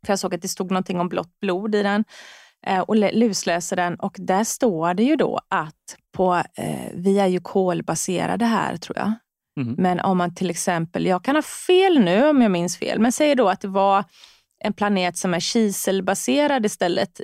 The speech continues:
Speaker 1: i blodet eller sådär.
Speaker 2: Mm.
Speaker 1: Då skulle det bli blått blod istället.
Speaker 2: Mhm.
Speaker 1: Vilket förklarade då också att det här han sa att du, det där gäller inte alla. Han kommer alltså från en planet eller ett ställe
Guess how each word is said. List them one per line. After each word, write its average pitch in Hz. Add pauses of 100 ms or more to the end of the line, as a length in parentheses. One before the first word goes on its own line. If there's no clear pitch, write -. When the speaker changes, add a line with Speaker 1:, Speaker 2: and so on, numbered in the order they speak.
Speaker 1:
i 185
blodet 170 (160)
eller - (100)
sådär. - (100)
Speaker 2:
Mm. 123 (200)
Speaker 1:
Då 208
skulle 196
det 180
bli 180
blått - (380)
blod 185 (200)
istället. 214
Speaker 2:
Mhm. 156 (160)
Speaker 1:
Vilket 240
förklarade 214
då 202
också 214
att 202
det 226
här 202
han 196
sa 220
att 202
du, 190
det 185
där 190
gäller 185
inte 226
alla. 208
Han 220
kommer 277
alltså 208
från 185 (440)
en 196
planet 180
eller 175
ett 175
ställe 175